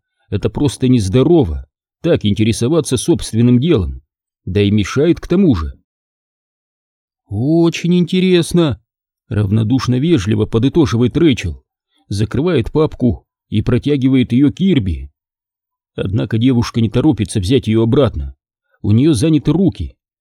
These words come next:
Она, не останавливаясь, ломает палочки. «Хрясь!» Мама кладет папку между ними.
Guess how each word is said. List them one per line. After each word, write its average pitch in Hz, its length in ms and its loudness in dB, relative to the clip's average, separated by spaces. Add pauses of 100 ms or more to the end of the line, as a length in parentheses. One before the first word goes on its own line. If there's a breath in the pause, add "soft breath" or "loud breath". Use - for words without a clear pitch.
(200)
Она, 110 340 0
не 123 100 2
останавливаясь, 117 840 2
ломает 117 400 0
палочки. 120 600 0 (920)
«Хрясь!» 123 760 -2 (580)
Мама 104 380 0
кладет 120 420 0
папку 160 320 -2
между 113 300 0
ними. 113 440 0